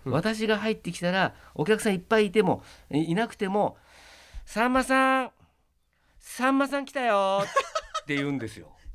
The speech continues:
Speaker 1: <laughs>
Speaker 2: お店の方が。
Speaker 1: 省略の仕方がえぐいね。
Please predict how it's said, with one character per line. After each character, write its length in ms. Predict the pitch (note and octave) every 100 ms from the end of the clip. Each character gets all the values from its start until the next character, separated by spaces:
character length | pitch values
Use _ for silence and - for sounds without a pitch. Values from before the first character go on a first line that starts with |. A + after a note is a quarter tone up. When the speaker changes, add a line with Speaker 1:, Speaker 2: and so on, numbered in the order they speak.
| -
Speaker 1:
<laughs> 320 | - - _ -
Speaker 2:
お 100 | A#2
店 200 | B2 B2+
の 80 | -
方 240 | B2 A2+
が。 160 | F2 D#2 - - _ _ _ _ -
Speaker 1:
省 720 | - - - - - C4 B3
略 180 | A#3+ A3
の 100 | A3
仕 120 | -
方 240 | G3 F#3+
が 280 | F3 F3 D#3+ -
え 80 | F#3+
ぐ 140 | F#3
い 60 | G#2
ね。 260 | G2+ F2+